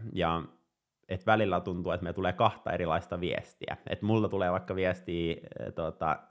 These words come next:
meidän ihmisille, että samaan aikaan, hei, tehokkuus on tosi tärkeetä, pitää varmistaa, että kannattavuus on hyvällä tasolla, meillä ei voi olla turhia palvereita, mut sit samaan aikaan tulee välillä viestiä, että hei, meidän pitäisi puhua meidän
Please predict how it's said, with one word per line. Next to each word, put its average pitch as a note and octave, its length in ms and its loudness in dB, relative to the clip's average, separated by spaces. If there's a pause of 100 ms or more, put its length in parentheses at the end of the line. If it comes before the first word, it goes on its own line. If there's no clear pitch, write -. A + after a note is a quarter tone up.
meidän F#2 280 0
ihmisille, F2+ 360 -2
että - 140 -6
samaan G#2 300 2
aikaan, E2+ 280 0
hei, F2+ 120 -2
tehokkuus A2+ 500 0
on A2 80 -4
tosi G#2+ 180 -2
tärkeetä, G2+ 680 0 (420)
pitää E2+ 240 2
varmistaa, E2+ 400 -2
että - 120 -10
kannattavuus G2 680 -2
on G2+ 60 -8
hyvällä F#2+ 320 2
tasolla, F2 560 0
meillä E2 260 0
ei E2+ 200 0
voi E2 80 -2
olla D#2 100 -2
turhia D2+ 420 -6
palvereita, G2 720 2 (500)
mut G#2+ 140 2
sit A2 100 -2
samaan A#2+ 320 2
aikaan G2 220 0
tulee G2 240 2
välillä F#2+ 240 4
viestiä, F#2 340 -2
että G2+ 140 -2
hei, F#2+ 100 4
meidän F#2 200 0
pitäisi F#2 240 -2
puhua F#2+ 300 -2
meidän F2 540 -2